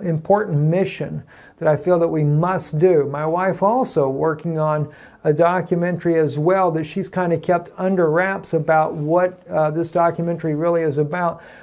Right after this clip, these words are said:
But she's trying to really look into the things that are going on in Israel, how Israel is being accused of being an apartheid state, which she doesn't believe Israel is, but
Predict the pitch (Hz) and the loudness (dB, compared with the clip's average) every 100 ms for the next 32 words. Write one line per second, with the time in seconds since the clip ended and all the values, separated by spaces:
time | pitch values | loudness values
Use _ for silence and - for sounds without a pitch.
0 | - 185 - 190 175 - 214 269 233 - | -6 -4 -2 -4 -4 -2 -2 0 -2 0
1 | 196 185 - - _ 170 226 285 254 190 | 2 2 -2 -14 _ 0 2 2 0 4
2 | 214 208 208 196 165 185 175 170 165 - | 2 2 -2 -2 -2 2 4 4 0 -2
3 | 208 214 185 180 175 196 196 190 185 185 | 0 0 0 -2 0 0 0 -2 0 2
4 | 214 185 156 139 135 165 185 202 165 185 | 4 4 2 -2 -2 -4 2 2 2 0
5 | 160 - 175 175 156 - 220 226 120 147 | 0 -2 -2 0 -4 0 2 4 2 0
6 | 147 165 160 156 165 165 160 160 156 - | -2 0 0 0 2 2 2 0 0 -4
7 | - 202 160 139 - 156 - 180 151 143 | 0 4 4 2 -6 -14 -10 -6 -2 -2
8 | 170 170 147 143 143 147 156 131 147 151 | -2 -2 0 0 0 -2 -4 -2 -4 -4
9 | 170 202 180 143 143 - 185 185 | 0 2 2 0 -6 -2 -2 -2